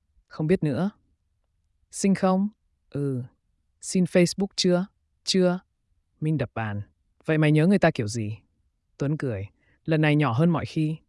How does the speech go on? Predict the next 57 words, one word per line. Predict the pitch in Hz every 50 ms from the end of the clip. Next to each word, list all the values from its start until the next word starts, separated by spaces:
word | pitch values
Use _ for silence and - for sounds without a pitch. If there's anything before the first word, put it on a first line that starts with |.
| _ _ _ _
Chắc | - - 247 - -
tại | 202 151 98
mưa. | 135 151 160 165 165 165 170 - _ _ _ _ _ -
Gần | 143 151 143 143 143
mười | 135 127
một | 127 120
giờ | - 127 120
đêm, | 123 143 147 151 160 160 160 - _ _ _ _
mưa | 165 170 180 180 160
vẫn | 165 151 185
chưa | - - 196 180
tạnh. | - 156 139 127 - _ _ _ _ _ _ _ _
Ký | - 165
túc | 165 277 262 -
xá | - 165 143 160
mất | 202 220 202
điện | 170 131 - 123
vài | 123 113 110
phút | - - 190 202 -
rồi | - 123 113 107
sáng | - - 117 123 143
lại." | 147 139 - - - _ _ _ _ _ _ _
Tuấn | - 156 151 196
nằm | 220 180 139 127
trên | - 139 139 127
giường, | 127 117 104 101 98 101 104 _ - -
điện | 147 - -
thoại | - - - -
đặt | 104 104 -
trước | - 175 - -
mặt. | 135 110 - - - _ _ _ _ _ _ _
Màn | - 143 143 143
hình | 143 151 151
hiện | 143 156 147 -
giao | 139 170 170 170
diện | 170 170 - 117
tìm | - 123 120
kiếm | - - 127 139
Facebook, | 151 - 160 151 143 - - 175 196 - _ _ _ _ _ _ -
thanh | - 175 170 151
tìm | - 139 123
kiếm, | 113 - 131 131 131 151 180 190 - _ _ -
Thảo | - - 123 120
Nguyên. | 127 156 170 175 175 208 240 - _ _ _ _
Hàng | - - 147 139
trăm | - 175 170 165
kết | - 220 -
quả | - 185 123
hiện | 104 - 135 113 131 127
ra. | 139 135 131 131 131 - _ _ _ _ _ _
Anh | - 165 160 160
lướt | 170 196 - 190
một | 143 123
lúc | 143 170 180 -
rồi | - 120 104
tắt | 151 160 -
máy. | 143 120 120 139 175